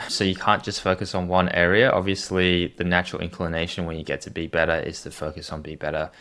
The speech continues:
How can I make those optimizations? How can I improve certain parts of the framework? We've just told you in the circular framework, you actually need to go back and look at all the other things, in particular, be ready and making sure that you're not going too far in the wrong direction, that you're still staying true to your dream customers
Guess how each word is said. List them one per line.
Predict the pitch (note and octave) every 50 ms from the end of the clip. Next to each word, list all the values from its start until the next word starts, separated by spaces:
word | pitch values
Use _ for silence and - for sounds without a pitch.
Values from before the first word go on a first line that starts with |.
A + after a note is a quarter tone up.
| - - - _ _
How | - E2+ E2
can | - - F2
I | D#2+ D#2 D#2+ D#2 D#2 D2+ - -
make | - E2+ D#2+ D#2 -
those | D2+ D#2 - -
optimizations? | - D#2+ - - E2+ D#2+ D#2 D2+ - - D2 - - - D#2+ E2 -
How | - D#2+ D#2
can | - D#2 D2
I | D2
improve | D2+ D2+ D2+ - - E2 D#2 D#2 -
certain | - - - E2
parts | - - - C#2+ D2 D2 - - - -
of | E2 D#2+
the | - -
framework? | - - E2+ E2 E2 F2+ G2+ A2+ B2 - - - - - - _ _
We've | F#2 F2 -
just | F#2+ F#2 - -
told | - F2 F2 E2+
you | F#2 F#2
in | F2
the | E2
circular | D#2+ - - D#2+ - - D#2+ D#2
framework, | - E2 E2 D#2+ E2 E2 - -
you | - D#2+
actually | E2 - - - E2
need | D#2+ D2+
to | D2+
go | - D2+ D2
back | D2 D2+ D2+ D#2 -
and | - E2 D#2+
look | D#2+ -
at | E2+ - -
all | - E2 D#2+
the | D#2+ - -
other | D2+ F2 F2+
things, | - - A2 A2+ A2+ A#2 A#2 - -
in | - F2 E2+
particular, | - F2 - - E2+ - - E2 D#2+ D#2+ D#2+ D#2 D2+ - - - - - _ _ _
be | - F2+ F2
ready | D#2+ F2+ F2 F2 F#2 G#2 A2 A#2+ - -
and | - E2+ E2+
making | E2 D#2+ - - F2+
sure | - - F2+ E2+
that | D#2+ E2+ D2+ -
you're | - D#2
not | F2 E2 D2+
going | - D#2 E2 D#2+
too | - - F2+
far | F2 - D#2+ D#2+ E2
in | D#2
the | D2+
wrong | D#2 F#2 G2+ G#2+
direction, | G#2+ - G2 F#2+ F2+ F2+ - - - F#2+ F2+ F2+ F2 F2
that | E2+ E2+ D#2 - - -
you're | -
still | - - - E2+ E2 D#2+ D#2+
staying | - - - E2 D#2+ D#2+ D#2
true | - - - D#2+ D#2
to | D2+ - - D#2+
your | D2+ D2
dream | - - D#2 D#2 D2+ D2+
customers | - - - - F2 - - - F#2+ F#2 F2+ F2+ F2+ F2+ -